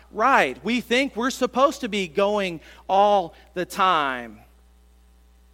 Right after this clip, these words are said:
And so hurry sickness, it's got this grip on us that is so,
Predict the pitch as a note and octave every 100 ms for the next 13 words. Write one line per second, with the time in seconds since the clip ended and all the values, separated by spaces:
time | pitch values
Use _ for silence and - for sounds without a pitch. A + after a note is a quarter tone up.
0 | _ _ _ _ _ _ _ _ - -
1 | - F3+ D#3+ A3 A3+ G#3 - G3 - D3
2 | C3 E3+ E3 - G3 G3 F#3 F#3 - -
3 | F#3+ G#3 - D3+ D3 C#3 - - D#3 C#3+
4 | - - A3 G#3 D#3+ B2